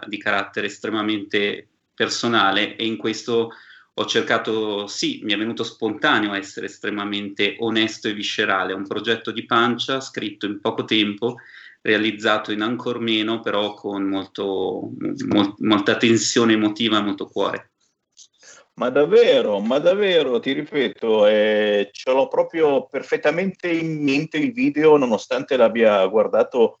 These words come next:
Speaker 2: eh, qualche giorno fa. Eh, vi invito davvero, ascoltatori di R P L, so che siete molto attenti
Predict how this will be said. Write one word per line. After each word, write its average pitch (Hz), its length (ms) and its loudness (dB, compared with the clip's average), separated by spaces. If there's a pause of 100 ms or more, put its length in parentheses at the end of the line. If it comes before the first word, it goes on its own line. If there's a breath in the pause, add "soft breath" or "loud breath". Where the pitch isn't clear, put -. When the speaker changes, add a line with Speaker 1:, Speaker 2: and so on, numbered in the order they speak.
Speaker 2:
eh, 95 440 4
qualche 120 320 -4
giorno 113 400 0
fa. 92 280 0 (160 loud breath)
Eh, 101 280 -4 (160)
vi 127 140 -4
invito 180 300 0
davvero, 127 680 4
ascoltatori 123 720 -4
di 117 140 2
R 110 140 2
P - 60 -18
L, 120 400 2
so - 200 -8
che 95 260 -10
siete 95 260 -12
molto 104 460 0
attenti 92 720 -8